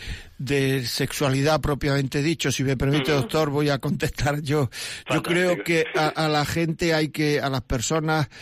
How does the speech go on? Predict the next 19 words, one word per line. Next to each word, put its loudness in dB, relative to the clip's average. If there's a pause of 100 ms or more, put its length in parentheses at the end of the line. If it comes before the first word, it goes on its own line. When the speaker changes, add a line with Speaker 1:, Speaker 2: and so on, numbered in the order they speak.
(260)
Speaker 1:
para 0
que -2
escuchemos, 0
nos 0
tienen 0
que -2
pillar 2
receptivos. -2 (520)
Entonces, 0 (240)
hay 0
que -2
procurar 0 (300)
no 2
quemarse 0
diciendo -2
cosas 0 (280)
muy 2
importantes, 0 (320)
eh, 0